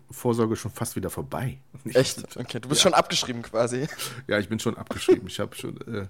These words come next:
Speaker 1: Verfallsdatum erreicht, sozusagen.
Speaker 2: Aber, aber hast du schon deine erste große Hafenrundfahrt hinter dir, oder?
Speaker 1: Sag mal, natürlich. Die ganzen, äh, klar, ich,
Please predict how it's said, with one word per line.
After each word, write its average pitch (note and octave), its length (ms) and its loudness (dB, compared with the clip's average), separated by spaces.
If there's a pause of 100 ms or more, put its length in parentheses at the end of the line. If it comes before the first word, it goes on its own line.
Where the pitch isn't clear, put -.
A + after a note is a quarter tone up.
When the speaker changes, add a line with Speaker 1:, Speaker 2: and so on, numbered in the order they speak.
(360)
Speaker 1:
Verfallsdatum A2+ 840 0
erreicht, E2+ 420 -8
sozusagen. E3 280 4
Speaker 2:
Aber, G#2+ 80 4
aber D3+ 200 4
hast F#3 140 -2
du G#3+ 40 -4
schon E3+ 160 0
deine D3 180 2
erste A#2 220 2
große D3+ 460 2
Hafenrundfahrt E3 580 0
hinter F3 160 -2
dir, D#4+ 220 -6
oder? A#2+ 340 2 (300)
Speaker 1:
Sag - 180 -8
mal, G2+ 100 -4 (140)
natürlich. A#2+ 600 -4 (160)
Die F#2+ 100 -10
ganzen, A2 420 -4
äh, D#2 100 -6
klar, A#2+ 380 -2
ich, - 160 -12